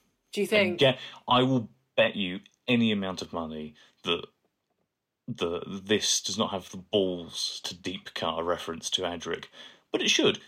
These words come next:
Speaker 2: because it's an important part of informing her character. I just don't think they're gonna do anything with Tegan.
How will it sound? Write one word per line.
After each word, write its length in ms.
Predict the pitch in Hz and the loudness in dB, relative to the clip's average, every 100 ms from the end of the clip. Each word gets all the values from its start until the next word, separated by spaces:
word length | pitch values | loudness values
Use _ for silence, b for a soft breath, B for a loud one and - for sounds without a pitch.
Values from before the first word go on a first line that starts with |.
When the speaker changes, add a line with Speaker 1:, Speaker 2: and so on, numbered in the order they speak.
| B | B
Speaker 2:
because 240 | 143 151 | -4 0
it's 160 | 139 135 | 0 0
an 80 | 147 | -2
important 420 | 135 135 120 95 | 0 0 0 -2
part 260 | 117 110 92 | 0 0 -2
of 100 | 101 | -6
informing 320 | 101 107 104 | -2 -2 -2
her 80 | 104 | -4
character. 320 | 117 101 - | -4 -2 2
I 60 | 147 | 4
just 100 | 190 | 4
don't 140 | 196 | 4
think 120 | 190 | 4
they're 80 | 160 | 2
gonna 120 | 139 | 2
do 120 | 110 | 4
anything 300 | 98 98 95 | 4 2 -2
with 80 | 85 | -6
Tegan. 240 | - 71 | -6 -6